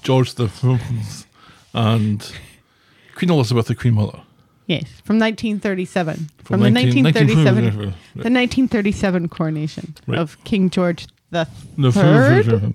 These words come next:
Speaker 2: It's the third, I think, isn't it?
Speaker 1: Nah, that was a mad one, wasn't it?
Speaker 2: I thought the mad one was the first one.
Speaker 1: Oh.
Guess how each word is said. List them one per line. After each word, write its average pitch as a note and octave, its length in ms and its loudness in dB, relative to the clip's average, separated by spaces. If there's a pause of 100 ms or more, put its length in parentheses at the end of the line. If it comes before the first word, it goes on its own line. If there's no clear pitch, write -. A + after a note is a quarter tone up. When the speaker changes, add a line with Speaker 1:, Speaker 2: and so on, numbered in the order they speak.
Speaker 2:
It's - 140 -16
the G#3+ 80 -2
third, A3+ 640 0
I D#3+ 100 -2
think, D#3 340 -6
isn't C4 160 -4
it? G#4+ 240 -10 (200)
Speaker 1:
Nah, - 380 -10 (680)
that B2+ 140 -4
was G#2+ 100 -12
a G#2+ 40 -6
mad C3 260 0
one, A2 160 2
wasn't C#3 280 -2
it? - 680 -12 (100)
Speaker 2:
I B3+ 120 0
thought D#4 260 0 (120)
the G3 120 -2
mad G#3+ 280 0
one A3 160 2
was G3 120 0
the F3+ 80 0
first - 340 -6
one. E3 280 -4 (400)
Speaker 1:
Oh. G#3+ 320 -8